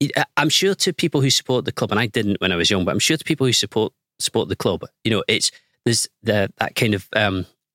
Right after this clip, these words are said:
godlike syndrome when you're standing, standing talking to them, but they don't really make you feel like that. And you don't feel as if you're having to, if you want to interview them or anything else, you never feel as if you're having to jump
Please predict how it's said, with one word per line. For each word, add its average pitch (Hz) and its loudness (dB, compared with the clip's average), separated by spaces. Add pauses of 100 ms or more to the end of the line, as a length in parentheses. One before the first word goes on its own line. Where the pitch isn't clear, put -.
(120)
godlike 104 0
syndrome 101 2
when 98 4
you're 98 2 (100)
standing, 98 -2
standing 95 0
talking 117 -2
to - -6
them, 113 0 (320)
but 131 2
they 165 4
don't 170 0
really 139 2
make 131 2
you 123 -2
feel 139 0
like 135 0
that. 135 -2 (240)
And 113 0
you 120 0
don't 127 2
feel 120 0
as 107 0
if 110 0
you're 110 0
having 104 0
to, 98 -2 (240)
if 120 0
you 120 2
want 113 0
to 117 2
interview 113 0
them 101 -2
or 107 2
anything 147 0
else, 127 2
you 110 0
never 156 2
feel 165 2
as 127 2
if 123 -2
you're 120 2
having 113 0
to 98 -4 (140)
jump 101 -2